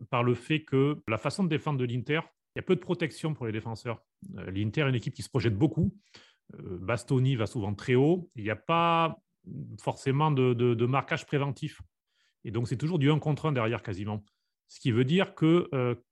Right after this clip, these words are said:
quand tu es défenseur à l'Inter et quand tu es au centre de la défense, tu dois vraiment être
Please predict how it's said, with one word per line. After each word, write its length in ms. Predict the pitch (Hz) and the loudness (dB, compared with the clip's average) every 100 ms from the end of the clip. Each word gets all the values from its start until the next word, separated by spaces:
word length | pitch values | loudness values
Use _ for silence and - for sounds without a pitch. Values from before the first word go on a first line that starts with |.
| _ | _
quand 160 | 131 127 - | -6 -6 -6
tu 140 | - | 0
es 20 | 113 | 2
défenseur 540 | 139 147 139 - 127 | 2 2 -2 0 0
à 20 | |
l'Inter 380 | 123 127 143 143 | 0 0 0 0
et 60 | 113 | 0
quand 160 | 117 | -4
tu 100 | 110 | -4
es 40 | 120 | -4
au 60 | |
centre 300 | 113 139 - | -4 -6 -6
de 60 | 113 | -2
la 80 | 110 | 0
défense, 440 | 117 156 170 - - | -2 -2 -6 -8 -12
tu 80 | |
dois 160 | 107 117 | -2 0
vraiment 400 | 101 123 147 143 | 0 0 2 0
être 380 | 117 127 139 | -2 0 -2